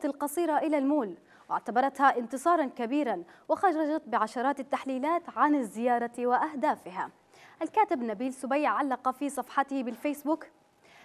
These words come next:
"أشهر زيارتين في التاريخ العربي الحديث، زيارة أنور السادات لتل أبيب، وزيارة صالح للمول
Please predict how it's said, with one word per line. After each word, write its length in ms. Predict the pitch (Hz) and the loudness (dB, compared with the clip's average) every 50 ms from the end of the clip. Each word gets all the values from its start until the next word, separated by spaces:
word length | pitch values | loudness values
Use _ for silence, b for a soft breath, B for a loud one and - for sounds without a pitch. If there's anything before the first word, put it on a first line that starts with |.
| b b b | b b b
"أشهر 440 | 339 381 - - 285 330 320 285 254 | 0 0 2 0 2 2 4 4 2
زيارتين 640 | 233 214 277 285 269 254 262 262 - 330 320 277 220 | 0 0 2 2 2 2 0 0 2 2 2 2 0
في 80 | 220 - | -2 -4
التاريخ 440 | 277 - - 302 285 294 330 320 - | -8 -2 2 2 2 2 0 0 2
العربي 440 | 294 277 262 269 269 262 285 311 302 | 4 4 6 4 4 2 0 0 -2
الحديث، 420 | 262 - - 277 254 262 208 - - - b b b b b b b _ | -2 0 0 0 2 0 -4 -4 -8 -18 b b b b b b b _
زيارة 320 | - 226 247 254 254 247 247 - - _ - | 2 6 6 6 6 6 2 -8 -10 _ 2
أنور 280 | 277 302 285 254 240 | 2 4 4 2 0
السادات 480 | 233 - - - 233 214 269 311 311 233 | 0 -2 0 -2 2 2 2 2 2 -2
لتل 280 | 233 226 - 277 269 247 | -6 -2 0 0 0 0
أبيب، 360 | 247 220 285 320 370 381 349 - B B B B B B | -2 0 0 2 2 0 -2 -4 B B B B B B
وزيارة 500 | 294 311 302 262 339 392 392 349 330 330 | 4 4 4 6 6 8 8 6 6 2
صالح 380 | - 330 294 277 285 285 - 269 | 4 4 4 4 4 0 0 -2
للمول 540 | 233 226 226 240 269 320 359 359 339 320 | -2 -2 0 0 2 2 2 2 2 0